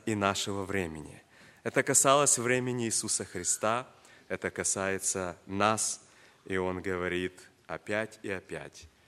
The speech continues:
"Любите врагов ваших,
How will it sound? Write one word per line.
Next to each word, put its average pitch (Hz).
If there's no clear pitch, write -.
"Любите 98
врагов 87
ваших, 87